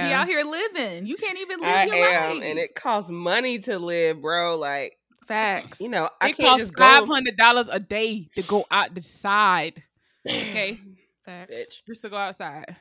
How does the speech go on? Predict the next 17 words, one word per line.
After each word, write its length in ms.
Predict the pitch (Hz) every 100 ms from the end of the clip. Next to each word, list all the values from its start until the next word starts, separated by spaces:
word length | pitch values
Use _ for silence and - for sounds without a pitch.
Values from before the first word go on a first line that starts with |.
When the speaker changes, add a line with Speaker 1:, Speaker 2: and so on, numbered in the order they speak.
| _ _ -
Speaker 3:
And 140 | 143 139
we 120 | 196
have 140 | 160
Speaker 2:
Go 140 | 180 220
Speaker 3:
talked 240 | 220 196
about 20 |
this. 80 | 175 208 202 214
Speaker 2:
outside, 140 | 226 -
see 220 | - 254 233
the 60 |
dog 280 | 190 208 214
got 200 | 220 -
fleas. 300 | 220 233 240
That's 220 | 285 214
more 180 | 269 208
money. 240 | 185 143
God 120 | 147